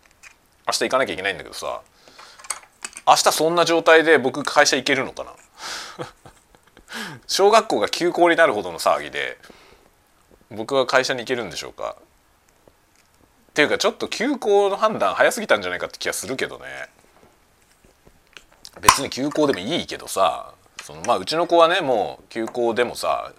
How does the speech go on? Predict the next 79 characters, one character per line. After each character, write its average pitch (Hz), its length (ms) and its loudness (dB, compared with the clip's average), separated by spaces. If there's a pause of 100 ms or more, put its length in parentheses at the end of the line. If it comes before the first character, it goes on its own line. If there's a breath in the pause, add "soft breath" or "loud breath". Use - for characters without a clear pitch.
(100)
自 92 180 -12
分 113 140 -8
た 92 100 -2
ち 78 100 -10
で 71 80 -10
留 69 80 -12
守 90 120 -12
番 92 160 -8
で 90 80 -10
き 214 100 -10
る - 140 -12
ん 65 160 -20
で、 143 220 -8 (840 loud breath)
ま 87 60 -14
あ、 - 20 -12
僕 78 200 -8
は 98 120 2
ね、 143 140 -2
別 107 220 -8
に 80 200 -4 (760)
子 - 80 -12
供 110 160 -8
た - 100 -12
ち - 80 -10
が - 80 -12
休 95 180 -12
校 98 160 -8
で 101 60 2
あ - 40 6
っ - 80 0
て - 80 -4
も 76 240 -10
会 87 140 -4
社 - 100 -8
に 76 60 -10
は 65 40 -10
行 85 180 -12
く - 20 -14
ん 69 80 -16
だ 65 100 -16
け 64 80 -16
ど、 65 280 -12 (1160)
で 87 80 -12
も 90 80 -12
僕 110 100 -4
は 131 100 4
会 156 200 4
社 165 100 0
に 151 60 -4
行 143 40 -4
け 156 100 0
な 156 120 0
い 156 120 -4
可 151 120 0
能 147 80 -4
性 147 100 -2
も 139 120 0
あ - 20 2
る 87 80 -4
よ 69 80 -12
ね。 64 80 -12 (300)
明 87 80 -8
日 - 240 -6
そ 85 120 -12
ん 76 100 -14
な 71 300 -10
休 170 220 -6
校 170 180 -2
し 170 120 -4
な 160 100 2
き 156 60 0
ゃ - 20 0
い 87 60 -2
け 90 80 -6
な 87 80 -4
い 82 40 -4
ほ 90 120 -8
ど 85 100 -12
の 80 220 -10